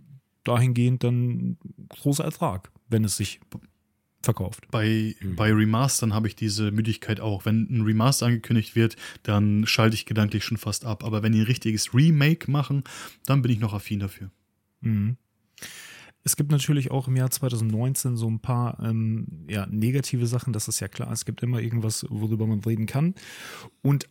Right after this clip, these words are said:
Speaker 1: ab zweitausendneunzehn muss man sagen, dass wir als Spieler viel mehr, ähm, hingesehen haben, hingehört haben, was denn Entwickler so sagen. Und dort sind so Sachen passiert wie eben Crunch, der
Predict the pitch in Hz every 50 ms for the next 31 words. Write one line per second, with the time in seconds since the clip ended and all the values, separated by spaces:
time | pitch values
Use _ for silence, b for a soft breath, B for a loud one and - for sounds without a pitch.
0 | _ - 160 165 - - - - - 165 147 - 151 139 131 131 127 123 117 123
1 | 131 135 139 - - - 113 98 95 - - - - 117 117 123 131 - - 135
2 | 127 127 117 117 120 123 131 135 139 139 135 120 120 120 - - - - - _
3 | _ _ - 113 107 104 127 151 180 175 - 139 135 135 - - - - - 135
4 | 139 143 143 143 139 - - - - 135 139 139 139 135 127 131 131 131 127 -
5 | - - 123 120 120 120 - - 104 131 156 160 156 160 143 143 147 147 139 127
6 | 143 139 135 131 120 113 131 139 139 135 127 131 123 120 - 123 120 127 123 120
7 | 113 110 113 110 - - 117 110 110 110 107 - 117 - - 110 101 101 101 98
8 | 107 107 131 143 160 180 196 - B B B B B B B B B B B B
9 | B 110 120 120 110 - 117 117 131 131 123 - - - 90 117 113 120 127 117
10 | - 120 110 110 127 123 - 127 - 123 120 - - 123 117 113 117 110 117 117
11 | 107 117 113 110 b b b b b b b b b - - - 117 117 127 135
12 | - - - - 107 107 107 107 101 -